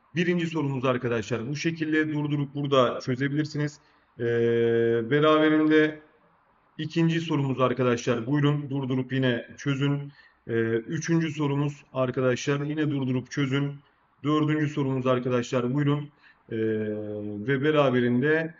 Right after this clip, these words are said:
beşinci sorumuz. Şimdi bunları durdurup çözdüğünüze göre o zaman hemen ben çözümlerine başlayayım. Şimdi ilk sorumuz arkadaşlar bize aşağıda dünya haritasında beş farklı bölge coğrafi konum özelliğine göre işaretlenmiştir diyor.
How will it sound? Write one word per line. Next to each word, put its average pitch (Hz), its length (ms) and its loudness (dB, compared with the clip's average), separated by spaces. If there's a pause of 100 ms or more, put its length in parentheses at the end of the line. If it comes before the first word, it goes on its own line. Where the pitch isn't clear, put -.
(340)
beşinci 143 840 0
sorumuz. 135 500 -4 (520)
Şimdi 165 500 -2 (120)
bunları 147 400 0
durdurup 139 400 0
çözdüğünüze 147 680 0
göre 151 680 2
o 147 140 -4
zaman 135 440 0 (360)
hemen 143 540 0
ben 147 220 0
çözümlerine 143 580 -2
başlayayım. 131 500 -2
Şimdi 143 400 -4
ilk 170 200 -6
sorumuz 143 400 -2
arkadaşlar 139 640 -2
bize 131 320 -2 (340)
aşağıda 160 580 0
dünya 156 220 0
haritasında 165 400 -2
beş 165 140 2
farklı 156 320 -4
bölge 156 260 0
coğrafi 156 420 0
konum 165 280 0
özelliğine 147 380 0
göre 147 200 0
işaretlenmiştir 147 880 -2
diyor. 135 240 2